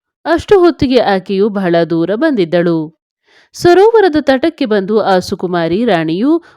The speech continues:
ಒಂದು ನೆರಳಿದ್ದ ಮರದ ಕೆಳಗೆ ಕುಳಿತು ಬಿಟ್ಟಳು. ಭಾಗ್ಯವಶದಿಂದ ಆ ನಿರ್ಜನ ಸ್ಥಾನದಲ್ಲಿ ಮರದ ಕೆಳಗೆಯೇ ರಾಣಿಯು ಉತ್ತಮ ಗುಣಗಳಿಂದ ಕೂಡಿದ ಶುಭ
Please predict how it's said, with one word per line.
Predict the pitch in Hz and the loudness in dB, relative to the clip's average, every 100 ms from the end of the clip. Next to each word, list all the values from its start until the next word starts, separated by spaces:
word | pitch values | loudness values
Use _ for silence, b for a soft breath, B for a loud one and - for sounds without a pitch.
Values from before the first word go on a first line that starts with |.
| b | b
ಒಂದು | 277 302 311 | 0 2 2
ನೆರಳಿದ್ದ | 262 294 415 320 262 | 2 2 2 2 2
ಮರದ | 202 185 254 | 0 0 -2
ಕೆಳಗೆ | 175 185 160 170 214 | -4 -4 -4 -4 -2
ಕುಳಿತು | 214 165 233 | -2 -2 -2
ಬಿಟ್ಟಳು. | 320 185 175 170 165 156 _ _ _ _ _ _ | -4 -2 -2 0 -2 -4 _ _ _ _ _ _
ಭಾಗ್ಯವಶದಿಂದ | 196 190 165 180 170 - 170 165 185 220 | 0 0 0 -2 -2 -6 -8 -4 -2 -2
ಆ | 190 180 | -2 -2
ನಿರ್ಜನ | 180 214 214 277 | -2 -2 -4 -6
ಸ್ಥಾನದಲ್ಲಿ | 185 - 175 160 156 175 269 339 B B B | -4 -4 -4 -4 -4 -2 -2 -2 B B B
ಮರದ | 240 294 349 302 | 2 4 4 2
ಕೆಳಗೆಯೇ | - 254 302 302 302 320 | 2 2 2 2 2 2
ರಾಣಿಯು | 294 175 170 165 208 | 2 2 2 0 -2
ಉತ್ತಮ | 254 277 311 - 330 247 | 0 -2 -2 -2 -2 0
ಗುಣಗಳಿಂದ | 175 175 170 175 156 | 0 -2 -4 -4 -2
ಕೂಡಿದ | 165 170 165 170 254 330 - b b | -4 -2 -2 2 2 2 -2 b b
ಶುಭ | - 320 | -2 0